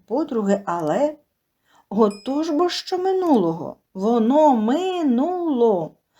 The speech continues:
У тебе нове життя, прекрасне сьогодення і світле майбутнє з успішним, вродливим, розумним чоловіком, який тебе кохає. Якого кохаєш ти?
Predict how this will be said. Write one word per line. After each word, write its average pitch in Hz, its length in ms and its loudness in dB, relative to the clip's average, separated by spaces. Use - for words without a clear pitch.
У 254 120 -4
тебе 294 300 4
нове 294 340 2
життя, 302 680 -2
прекрасне 262 640 -2
сьогодення 247 880 0
і 254 120 -2
світле 277 500 -2
майбутнє 269 640 0
з 214 100 -2
успішним, 220 840 -4
вродливим, 208 960 0
розумним 254 680 0
чоловіком, 330 760 -2
який 226 360 -2
тебе 294 260 -2
кохає. 302 680 -4
Якого 202 560 -2
кохаєш 269 600 -2
ти? 180 340 -6